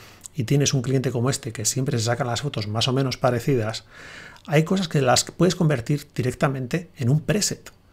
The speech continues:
Y todo esto lo puedes guardar para otra ocasión y aplicarlo en la siguiente fotografía, o bien sincronizando las fotos, o bien aplicando el preset básico. Claro, no puedes tocar un preset,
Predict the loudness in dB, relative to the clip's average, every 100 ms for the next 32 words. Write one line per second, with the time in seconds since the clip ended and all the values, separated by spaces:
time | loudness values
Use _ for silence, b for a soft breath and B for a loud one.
0 | b b b -8 2 4 6 4 2 2
1 | 2 4 4 2 0 2 2 2 6 6
2 | 6 2 2 0 4 4 2 -4 B B
3 | 0 2 2 2 2 4 2 2 0 0
4 | 0 2 2 4 4 2 0 0 -2 2
5 | 4 2 0 B B B 4 4 4 2
6 | 0 -2 2 2 6 6 6 4 2 2
7 | -2 -2 B B B 2 4 4 0 -2
8 | -2 2 4 4 2 0 0 -2 -4 2
9 | 4 2 -2 -2 0 0 2 0 2 0
10 | 0 -2 0 -2 -4 B B B 2 2
11 | 4 2 4 0 -2